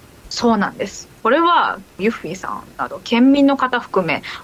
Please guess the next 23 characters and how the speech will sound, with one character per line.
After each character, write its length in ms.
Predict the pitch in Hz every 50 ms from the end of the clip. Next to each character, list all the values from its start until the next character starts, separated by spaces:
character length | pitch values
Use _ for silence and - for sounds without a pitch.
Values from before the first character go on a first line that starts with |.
| - -
多 220 | - 285 339 349
く 140 | 359 - 220
の 80 | 190 190
人 200 | 185 - 214 190
が 160 | 131 101 -
知 220 | - - - - 202
ら 120 | 196 220
な 100 | 240 262
い 60 | 247
ん 60 | 214 196
じ 60 | 208
ゃ 60 | 208
な 100 | 220 220
い 80 | - -
か 220 | - - - -
と 100 | 127 120
思 260 | - 175 180 185 196
う 40 | 190
ん 80 | 170 -
で 80 | -
す 120 | - - -
け 140 | 143 117
ど、 300 | - 160 156 135 - -